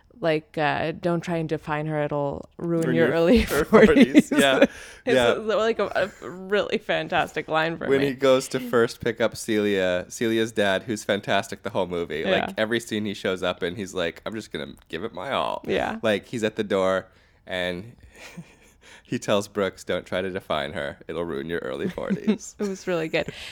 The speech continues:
Speaker 1: And actually, speaking of bit characters who kinda, like, really came in swinging, the guy from Yale, too, was just like, "I'm just gonna inhabit
Speaker 2: The dean?
Speaker 1: this." Yeah.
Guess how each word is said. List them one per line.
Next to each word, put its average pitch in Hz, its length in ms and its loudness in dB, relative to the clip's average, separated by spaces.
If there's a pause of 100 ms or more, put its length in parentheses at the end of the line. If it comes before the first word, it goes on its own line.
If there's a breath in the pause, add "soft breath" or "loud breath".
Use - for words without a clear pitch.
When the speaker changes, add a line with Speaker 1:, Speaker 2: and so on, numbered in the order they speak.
(120 loud breath)
Speaker 1:
And 226 120 0
actually, 226 280 -2
speaking 208 360 -6
of 160 200 -6
bit 170 240 -2
characters 156 580 -4
who 175 100 -10
kinda, 160 360 -4
like, 147 260 -6
really 160 380 -2
came 160 340 -6
in 156 160 -8
swinging, 160 560 -8
the 160 80 -6
guy 156 240 -2
from 156 220 -8
Yale, 151 280 -2
too, 143 380 -6
was 147 180 -4
just - 280 -10
like, 151 420 -8 (960 soft breath)
"I'm 147 60 -14
just - 180 -12
gonna 147 160 -6
inhabit 147 720 -2
Speaker 2:
The 104 100 -2
dean? 139 180 0
Speaker 1:
this." 339 180 -6
Yeah. 277 460 -2